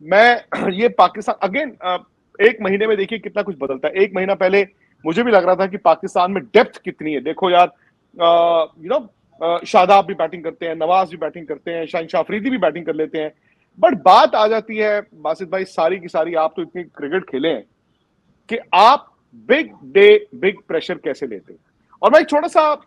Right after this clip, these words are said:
मतलब, जो मेरी observation है, अ, एक महीने में जो बदलाव हुआ है, जो change हुआ है, दो साल पहले मैं ये trigger point मानता हूं, दो साल पहले दुबई में जो World T twenty हुआ था, I think India की टीम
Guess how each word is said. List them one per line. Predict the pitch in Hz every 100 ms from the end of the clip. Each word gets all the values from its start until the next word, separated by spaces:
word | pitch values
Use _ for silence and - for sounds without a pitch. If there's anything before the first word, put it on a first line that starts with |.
| 190
मतलब, | 190 233 170
जो | 226 220
मेरी | 196 240
observation | 196 165 202 175 175 240
है, | 170 - _ _ _ _ _ _ -
अ, | 160 170 -
एक | 220 233
महीने | 208 190 190
में | 185
जो | 175
बदलाव | 147 135 151 185
हुआ | 160 147 147
है, | 147
जो | 139
change | 143 180 196
हुआ | 151 147 143
है, | 151 - _ _ _ _ _
दो | 131 240 359
साल | - 269 254
पहले | - 208 196 190
मैं | 175 175 175 -
ये | 160 180
trigger | 160 180 208
point | 180 170 156
मानता | 135 120 160
हूं, | 143
दो | 202
साल | 254 254
पहले | - 208
दुबई | 185 151 165 214
में | 214
जो | 196 190 - _ _ -
World | 143 196
T | 208
twenty | 208 180 151
हुआ | 165 147
था, | 143
I | -
think | 220 320
India | 247 208
की | 214
टीम | 208